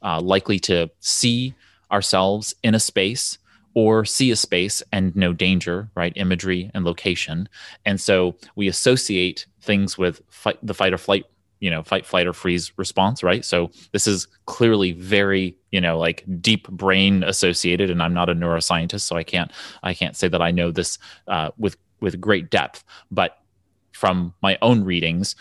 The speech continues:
my understanding is that we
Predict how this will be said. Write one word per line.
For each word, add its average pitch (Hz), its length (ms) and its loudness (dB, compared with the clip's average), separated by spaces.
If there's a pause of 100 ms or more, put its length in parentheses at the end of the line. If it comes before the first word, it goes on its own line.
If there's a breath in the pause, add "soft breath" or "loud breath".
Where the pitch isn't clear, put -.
(140 loud breath)
my 92 380 2
understanding 95 600 0
is 87 140 -2
that 85 300 -2 (340)
we 90 460 -2